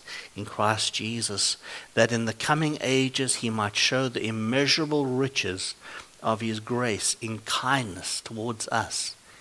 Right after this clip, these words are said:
in Christ Jesus. Isn't that beautiful? Just,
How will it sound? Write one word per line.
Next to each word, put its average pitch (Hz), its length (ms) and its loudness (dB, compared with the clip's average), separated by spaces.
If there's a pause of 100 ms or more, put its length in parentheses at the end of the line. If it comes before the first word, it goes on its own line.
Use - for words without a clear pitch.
(160)
in 110 120 -6
Christ 98 400 -4
Jesus. - 680 -8 (800)
Isn't 214 160 2
that 262 160 4
beautiful? 104 540 -4 (1000)
Just, - 280 -6